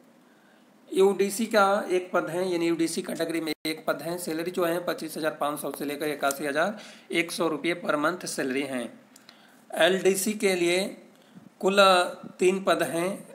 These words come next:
एलडीसी का, यानी lower division clerk का। Salary जो है उन्नीस हज़ार नौ सौ से लेकर तिरसठ हज़ार दो सौ रुपये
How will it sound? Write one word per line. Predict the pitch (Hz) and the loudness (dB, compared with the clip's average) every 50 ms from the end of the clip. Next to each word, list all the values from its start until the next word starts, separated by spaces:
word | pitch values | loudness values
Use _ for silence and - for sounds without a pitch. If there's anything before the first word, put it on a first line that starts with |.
| - - | -10 -4
एलडीसी | - 160 160 160 156 160 156 156 - 170 | -2 -2 0 0 -2 -2 -4 -2 -4 -4
का, | 170 - 156 160 170 | -2 0 0 0 0
यानी | 180 165 156 160 | 0 -2 -2 -2
lower | 156 156 156 160 160 160 151 | -2 0 0 0 0 0 -2
division | 151 147 143 143 156 151 | -4 -4 -4 -4 -6 -6
clerk | 143 - 143 139 143 143 | -4 -2 -2 -2 -2 -2
का। | - - 147 156 190 - - - - - - - - _ - - | -2 -2 -2 -2 -2 -6 -10 -18 -20 -20 -20 -20 -20 _ -10 -4
Salary | 180 170 175 180 196 | -2 0 2 2 2
जो | 196 196 202 | 2 4 4
है | 185 185 190 196 | 4 6 4 2
उन्नीस | 196 180 170 180 180 - | 2 0 -2 -4 -4 -2
हज़ार | 170 165 170 160 | 0 2 2 2
नौ | 160 160 165 | 2 -2 -2
सौ | 160 170 156 | -2 -2 -4
से | 156 156 160 | -4 -4 -2
लेकर | 156 151 156 156 - 160 | -2 -2 -2 -2 -4 -6
तिरसठ | - - 156 139 - 165 151 - 156 | -4 -6 -10 -8 -6 -6 -6 -6 -4
हज़ार | 151 147 147 151 151 | 0 2 2 2 2
दो | 151 143 135 147 | 0 -4 -4 -4
सौ | 143 - 165 | -4 -6 -6
रुपये | 139 139 139 - 151 151 | -6 -6 -6 -6 -6 -4